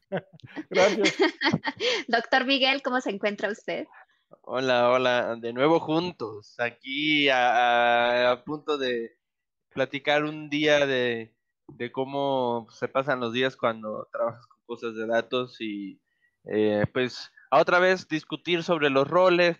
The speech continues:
Speaker 3: problemas que hay en cuanto al reclutamiento, este, y, y cosas del día a día, ¿no? Cómo, cómo se complican,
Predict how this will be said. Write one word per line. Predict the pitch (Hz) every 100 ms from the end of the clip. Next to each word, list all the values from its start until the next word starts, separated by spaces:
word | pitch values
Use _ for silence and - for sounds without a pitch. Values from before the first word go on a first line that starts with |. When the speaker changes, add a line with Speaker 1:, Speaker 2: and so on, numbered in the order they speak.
| -
Speaker 3:
problemas | 131 131 147 151 -
que | 131
hay | 131 135
en | -
cuanto | 120 117 117 113 110
al | 110
reclutamiento, | 110 110 _ 113 113 131 139 135 - 123 120 120 _ _ _
este, | 110 113 110 - - 110
y, | 110 110 110 110 107 _ _ _
y | 127 127
cosas | 160 160 190
del | 165 139
día | 170
a | 180
día, | 214
¿no? | 214 214 -
Cómo, | 147 135 -
cómo | 151 151
se | 147
complican, | 127 120 143 143 139 127 117